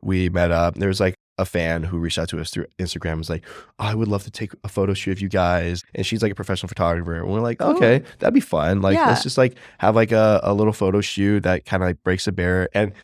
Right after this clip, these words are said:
Speaker 1: honestly, I think it was a good move because she really directed us. So we ended up having, like, our first kiss
Speaker 2: Oh.
Speaker 1: <laughs> again. I guess our, yeah, first kiss since then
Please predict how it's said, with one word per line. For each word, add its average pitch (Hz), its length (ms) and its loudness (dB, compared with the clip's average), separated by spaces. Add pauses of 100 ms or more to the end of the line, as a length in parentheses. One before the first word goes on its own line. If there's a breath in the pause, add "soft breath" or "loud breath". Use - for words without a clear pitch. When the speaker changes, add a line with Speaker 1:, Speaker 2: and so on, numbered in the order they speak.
Speaker 1:
honestly, 170 360 8
I 143 80 8
think 185 180 4
it 220 40 4
was 196 100 6
a 139 60 4
good 123 180 4
move 104 400 0 (340 soft breath)
because 107 680 4
she - 340 0
really 113 280 4
directed 95 520 0
us. 123 380 6 (220 soft breath)
So - 240 2
we 123 200 6
ended 110 280 2
up 131 100 4
having, 117 360 -2
like, 104 200 2
our 92 100 -2
first 92 480 -4
kiss - 480 0
Speaker 2:
Oh. - 80 4 (120)
Speaker 1:
<laughs> - 100 -14
again. 135 400 6
I - 100 6
guess 143 200 6
our, 131 100 8
yeah, 117 200 6
first 143 260 2
kiss 131 180 4
since 110 240 0
then 113 300 4